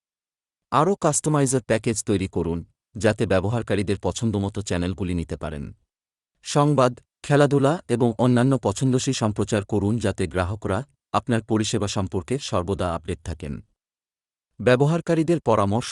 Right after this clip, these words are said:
ও সাহায্য প্রদানে জোর দিন, যেটা তাদের প্রাসঙ্গিক সমস্যাগুলি সমাধানে সাহায্য করবে। ডিজিটাল সেবাগুলি প্রদান করুন, যেমন ইন্টারনেট সংযোগ বা ভিডিও on demand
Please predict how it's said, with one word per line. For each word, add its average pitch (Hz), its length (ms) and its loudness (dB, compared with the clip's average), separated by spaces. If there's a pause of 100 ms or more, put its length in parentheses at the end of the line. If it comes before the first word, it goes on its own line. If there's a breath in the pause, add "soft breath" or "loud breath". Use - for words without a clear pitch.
(100)
ও 113 120 0
সাহায্য 117 440 -4
প্রদানে 107 400 0
জোর 104 260 2
দিন, 82 220 -4 (340)
যেটা 117 320 0
তাদের 104 300 0
প্রাসঙ্গিক 113 480 -2
সমস্যাগুলি 95 640 -4
সমাধানে 92 460 -4
সাহায্য 90 420 -8
করবে। 69 340 -10 (1000)
ডিজিটাল 139 500 2
সেবাগুলি 127 600 2
প্রদান 107 340 2
করুন, 95 300 0 (340)
যেমন 117 420 2
ইন্টারনেট 120 480 0
সংযোগ 120 420 0
বা 98 180 0
ভিডিও 98 380 0
on 85 220 0
demand 90 320 0